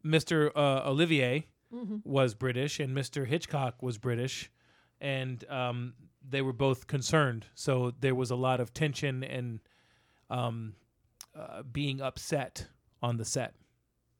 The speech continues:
Speaker 1: Did you see that? They were upset
Speaker 2: Upset
Speaker 1: on
Speaker 2: on
Speaker 1: the
Speaker 2: the
Speaker 1: set.
Speaker 2: set? Yeah.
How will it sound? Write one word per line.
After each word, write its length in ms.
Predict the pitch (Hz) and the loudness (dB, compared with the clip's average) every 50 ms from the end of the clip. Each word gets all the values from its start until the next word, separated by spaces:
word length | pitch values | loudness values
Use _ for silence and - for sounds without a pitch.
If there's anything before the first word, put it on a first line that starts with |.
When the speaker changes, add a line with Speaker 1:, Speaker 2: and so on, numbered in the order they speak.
| _ _ _ _ _ - | _ _ _ _ _ -12
Speaker 1:
Did 200 | 156 147 120 123 | -12 -10 -8 -8
you 60 | 117 | -6
see 120 | - - | -2 0
that? 200 | 151 143 135 131 | 2 2 2 2
They 100 | - 135 | 2 2
were 80 | 131 127 | 2 2
upset 400 | 123 120 - - - 139 123 - - _ _ _ - | 0 -2 -2 -2 -2 -2 -2 -2 -8 _ _ _ -10
Speaker 2:
Upset 420 | 254 233 - - - - 233 240 - | -10 -10 -10 -14 -6 -4 -4 -2 0
Speaker 1:
on 80 | - 123 | 0 0
Speaker 2:
on 40 | 226 | 0
Speaker 1:
the 60 | - 226 | 0 0
Speaker 2:
the 40 | |
Speaker 1:
set. 320 | 220 - - - 240 254 - _ _ _ _ _ _ _ _ _ _ _ _ _ _ _ _ _ _ _ _ _ _ _ _ _ _ _ _ _ _ _ _ _ _ 226 | -2 0 0 0 0 0 -4 _ _ _ _ _ _ _ _ _ _ _ _ _ _ _ _ _ _ _ _ _ _ _ _ _ _ _ _ _ _ _ _ _ _ -18
Speaker 2:
set? 100 | 196 185 | -16 -14
Yeah. 420 | - 190 226 233 202 - - 190 | -12 -12 -10 -10 -10 -12 -12 -14